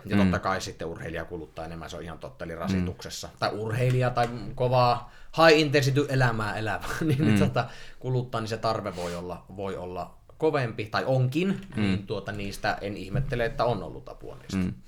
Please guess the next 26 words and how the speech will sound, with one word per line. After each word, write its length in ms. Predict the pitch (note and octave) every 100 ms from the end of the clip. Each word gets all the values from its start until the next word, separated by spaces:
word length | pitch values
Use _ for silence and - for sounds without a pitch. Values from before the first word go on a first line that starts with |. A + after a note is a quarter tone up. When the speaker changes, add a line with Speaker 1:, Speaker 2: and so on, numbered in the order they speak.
| - -
Speaker 2:
Kyllä. 200 | G#2 F2+ - - - - - - G2+
Ö, 160 | G2
ja 100 | F#2
sitten 480 | F#2+ G2+ - F2+ F2+
niinkö, 440 | F2+ E2 E2+ E2 - -
no 120 | - A2
M 140 | C#3+ C3
S 80 | G#2+
M-jauho 480 | G#2 G2 G2 F#2 F2+
on 80 | F2
vähän 280 | F2+ F2
jännä, 320 | F2+ F2+ E2+ D#2+
se 140 | - F2+
tuntuu, 360 | G2 F#2 F2
että 140 | F2+ -
se 200 | F2+ - - - - - - - -
on 100 | G2+
semmonen, 520 | G2 F#2+ F#2 F2+ F2 - -
mä 100 | F#2+
en 60 | A2+
oo 60 | G#2
ihan 240 | B2 G#2+
varma, 260 | G#2 G2+ F#2
mitä 320 | F#2 F#2+ F2
se 100 | F2
tekee. 540 | E2+ D#2+ F2 E2 E2